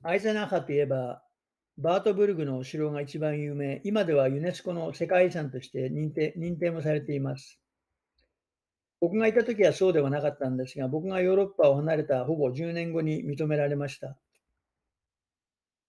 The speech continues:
僕らにとって一番重要だったのは、オートモービルワークアイゼナッハという自動車会社の所在地だったからです。この工場は千八百九十六年に設立され、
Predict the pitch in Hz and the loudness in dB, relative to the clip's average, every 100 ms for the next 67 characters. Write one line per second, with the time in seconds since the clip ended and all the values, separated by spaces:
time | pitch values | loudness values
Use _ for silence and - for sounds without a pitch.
0 | _ 175 233 240 175 175 170 151 190 190 | _ 0 4 4 2 0 0 -2 2 2
1 | 185 175 185 180 185 - 143 135 135 135 | 2 2 4 4 4 2 -4 -2 -2 -6
2 | _ _ _ _ _ - 170 185 196 190 | _ _ _ _ _ 4 6 8 8 8
3 | 196 190 185 170 175 - 147 135 - 143 | 4 6 4 6 4 2 -2 -2 -2 -2
4 | 165 175 175 165 143 135 127 123 127 147 | 0 0 -2 -2 -6 -4 -4 -4 -4 0
5 | 190 190 190 185 147 131 127 139 165 147 | 2 4 6 4 2 -4 -4 -2 -2 0
6 | 131 117 - 127 127 127 127 - _ _ | -4 -6 -8 -8 -8 -10 -12 -20 _ _
7 | _ _ _ _ _ _ _ _ _ _ | _ _ _ _ _ _ _ _ _ _
8 | _ _ _ _ 208 214 220 220 214 165 | _ _ _ _ 0 6 8 10 10 10
9 | 139 - - - 220 160 156 165 147 143 | 6 0 -6 0 2 2 0 0 -2 -4
10 | 196 170 151 143 175 170 143 131 139 135 | -2 0 2 2 2 -2 -2 -2 -4 -4
11 | 156 143 - 147 147 139 | -6 -6 -2 2 2 0